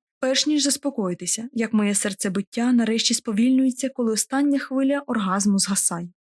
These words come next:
«Що ти, біса, зробив?» Підводжу голову, мої очі спалахують,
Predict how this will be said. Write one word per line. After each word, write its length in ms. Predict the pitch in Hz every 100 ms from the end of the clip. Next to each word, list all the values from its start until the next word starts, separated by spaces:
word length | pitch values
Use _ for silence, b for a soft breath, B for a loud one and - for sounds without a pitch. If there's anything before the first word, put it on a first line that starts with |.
| _
«Що 240 | - - 359
ти, 160 | 359
біса, 240 | 330 320 311
зробив?» 420 | 285 254 165 - -
Підводжу 500 | 208 185 196 190 196
голову, 380 | 208 269 285 269
мої 240 | 233 220
очі 240 | 208 196 -
спалахують, 680 | - 190 208 240 277 254